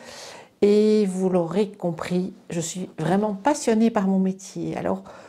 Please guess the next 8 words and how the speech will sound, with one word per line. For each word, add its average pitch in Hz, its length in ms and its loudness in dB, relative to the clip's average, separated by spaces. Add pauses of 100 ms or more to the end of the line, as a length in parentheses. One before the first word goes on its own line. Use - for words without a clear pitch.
(180)
pourquoi 311 460 -2
est-ce - 180 -2
que - 80 -6
j'ai 202 220 -2
écrit 226 400 -6
ce - 180 -4
livre, 170 800 -4 (460)
Remue-ménage, 190 1200 2